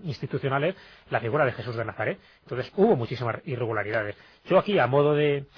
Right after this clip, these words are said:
de sinopsis, pues he recogido unas cuantas, pues para, bueno, hacerlo muy rápido, pero que sí veamos todas estas irregularidades procesales como el arresto, el arresto ilegal,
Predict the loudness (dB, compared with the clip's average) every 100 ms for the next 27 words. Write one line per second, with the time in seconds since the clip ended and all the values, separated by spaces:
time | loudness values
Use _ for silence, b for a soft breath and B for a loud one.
0 | B B _ -8 -2 2 2 2 -6 -8
1 | -10 -4 -2 -2 0 0 2 2 4 2
2 | 2 2 4 4 4 -2 B B -20 -4
3 | 0 0 0 -4 -4 0 4 6 6 6
4 | 6 4 2 -2 -2 -10 -10 -12 0 2
5 | 4 2 0 0 -2 -2 -6 0 0 0
6 | -8 -6 -2 0 0 0 0 0 -2 -2
7 | 0 0 0 -6 B 2 2 2 0 2
8 | 2 4 2 0 -6 -6 -8 b b b
9 | -8 -8 -4 -4 0 -2